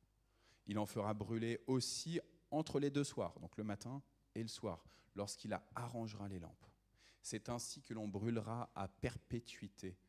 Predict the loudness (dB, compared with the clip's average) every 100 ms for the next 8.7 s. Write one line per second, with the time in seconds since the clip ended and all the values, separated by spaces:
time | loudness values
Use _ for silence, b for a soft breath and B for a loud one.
0 | -20 -18 -10 -10 -6 -8 -8 -12 -12 _
1 | b b _ -4 -2 0 -2 -2 -2 -2
2 | -4 -2 -4 -4 -8 _ -6 -4 -4 -4
3 | -4 -4 -6 -6 -10 -12 -16 _ _ _
4 | _ _ _ _ _ _ B B B B
5 | 0 6 6 6 2 2 4 6 6 4
6 | 2 0 4 2 4 2 2 -4 -6 -6
7 | -6 -6 -6 -6 -4 -2 -2 0 0 0
8 | 4 6 6 4 2 0 0